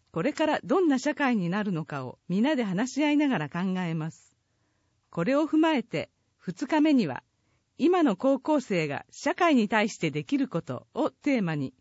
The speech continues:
社会で活躍する大学生の話を聞き、今後の行動計画を立てます。自分のキャリアについて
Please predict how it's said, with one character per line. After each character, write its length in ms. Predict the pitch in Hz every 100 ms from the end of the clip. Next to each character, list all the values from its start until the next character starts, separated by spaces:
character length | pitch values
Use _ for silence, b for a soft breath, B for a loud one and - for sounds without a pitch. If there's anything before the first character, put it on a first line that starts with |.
| _ _ _ _ _
社 220 | - 302
会 220 | 359 302
で 120 | 170 -
活 280 | 175 -
躍 220 | 311 320 -
す 140 | 311
る 160 | 294 -
大 240 | 170 269
学 180 | 359 -
生 180 | 302 233
の 100 | 202
話 400 | 190 220 - 202
を 80 |
聞 140 | - -
き、 260 | - - _ _ _ _ _
今 220 | - 262 302
後 120 | 311
の 180 | 285 -
行 260 | - 302
動 180 | 349 349
計 200 | - 359
画 280 | 262 240 180
を 40 |
立 180 | 160 156
て 120 | 165
ま 140 | 147 143
す。 240 | - _ _ _ _ _ _ _ _ _ _
自 160 | 147 165
分 200 | 302 330
の 140 | 349
キ 100 | 370
ャ 40 | 370
リ 140 | 320
ア 60 | 240
に 120 | 208
つ 120 | 220
い 100 | 202
て 220 | - -